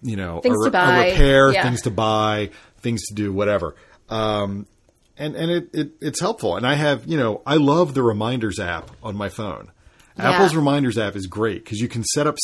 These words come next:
Speaker 1: separate lists. So I've got a shopping list. I've got a Lowe's list for when I go to the hardware
Speaker 2: Mm-hmm.
Speaker 1: store.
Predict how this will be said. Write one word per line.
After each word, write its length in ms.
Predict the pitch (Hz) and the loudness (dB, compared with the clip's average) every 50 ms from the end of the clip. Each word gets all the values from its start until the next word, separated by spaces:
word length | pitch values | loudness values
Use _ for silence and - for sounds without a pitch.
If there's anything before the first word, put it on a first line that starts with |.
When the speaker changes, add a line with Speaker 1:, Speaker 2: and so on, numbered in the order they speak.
| - | -2
Speaker 1:
separate 300 | - 117 98 - 143 135 | -2 -2 -4 -4 -4 -4
lists. 260 | - 190 220 165 - - | -2 0 -2 -2 -2 -6
So 80 | 110 101 | -8 -8
I've 60 | 90 | -6
got 120 | 104 98 | -6 -8
a 40 | 95 | -8
shopping 440 | - - 101 87 90 87 - 101 107 | -8 -8 -6 -6 -6 -6 -8 -6 -6
list. 300 | 120 139 190 190 - - - - - - - | -4 -4 -6 -6 -10 -14 -20 -20 -20 -18 -14
I've 100 | 107 101 | -10 -6
got 140 | 107 110 101 | -4 -4 -2
a 20 | |
Lowe's 440 | 95 92 90 95 98 104 110 113 92 | -2 -2 -2 0 0 0 0 0 0
list 240 | 95 117 139 139 - | 0 -2 -2 -2 -4
for 100 | - 117 | -4 -4
when 120 | 110 104 | -2 -2
I 40 | 101 | -2
go 100 | 101 104 | -4 -4
to 60 | 95 | -4
the 80 | 92 95 | -4 -4
hardware 380 | 85 98 101 101 98 104 101 | -2 -2 -2 -2 -2 -2 -2
Speaker 2:
Mm-hmm. 100 | 92 87 | -2 -4
Speaker 1:
store. 360 | - 107 104 104 104 101 98 | -4 -4 -4 -4 -4 -4 -6